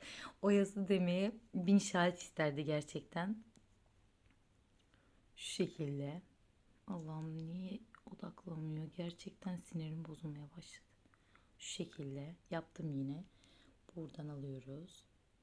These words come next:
Tekrar kapatıp bir, iki, üç, dört zincir alıp tekrar örümceğime giriş yapıyorum. Böyle detaylı anlatıyorum. Çünkü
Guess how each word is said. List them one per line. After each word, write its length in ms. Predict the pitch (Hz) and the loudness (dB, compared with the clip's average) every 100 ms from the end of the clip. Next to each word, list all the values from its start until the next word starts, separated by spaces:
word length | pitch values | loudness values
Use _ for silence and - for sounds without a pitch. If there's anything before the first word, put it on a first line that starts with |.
| _ _ _ _ _ - | _ _ _ _ _ -12
Tekrar 840 | - 170 - 147 135 139 156 196 - _ _ _ _ _ | -8 -8 -8 -10 -10 -8 -10 -10 -16 _ _ _ _ _
kapatıp 720 | - - - 165 - 151 170 - - _ _ _ - _ - _ _ _ _ _ - _ _ - | -12 -10 -10 -14 -10 -8 -8 -12 -20 _ _ _ -20 _ -20 _ _ _ _ _ -20 _ _ -2
bir, 300 | 175 151 143 | 0 0 -4
iki, 420 | 160 - 165 - - | -8 -8 -8 -8 -6
üç, 320 | 165 - - - - | -6 -6 -14 -8 -2
dört 180 | 190 | 0
zincir 360 | 190 220 208 214 | 4 6 8 8
alıp 340 | 214 208 214 - _ _ - | 6 4 0 -4 _ _ 0
tekrar 400 | 214 214 165 - | 2 2 0 0
örümceğime 600 | 196 180 160 143 147 139 | 0 2 2 0 0 0
giriş 440 | 139 196 202 - | 0 0 0 -2
yapıyorum. 400 | - - - - - - _ _ _ - - - - - _ | -4 -4 -4 -4 -10 -20 _ _ _ -20 -20 -20 -20 -20 _
Böyle 220 | 214 214 208 | 8 10 8
detaylı 440 | 175 - 180 202 | 4 4 4 4
anlatıyorum. 720 | - 190 196 - 208 208 208 | 4 6 6 6 6 8 8
Çünkü 580 | 214 220 220 220 220 | 8 12 12 12 6